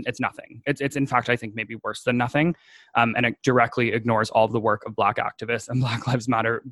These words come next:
conducting these reports and doing these studies and, and urging this change.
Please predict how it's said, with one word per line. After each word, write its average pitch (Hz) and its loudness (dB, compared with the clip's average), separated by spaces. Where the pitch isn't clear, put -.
conducting 123 2
these 113 -8
reports 117 -4
and 117 -2
doing 110 0
these 107 -6
studies 127 -2
and, 107 -4
and 107 -4
urging 120 -2
this 113 -6
change. 139 -2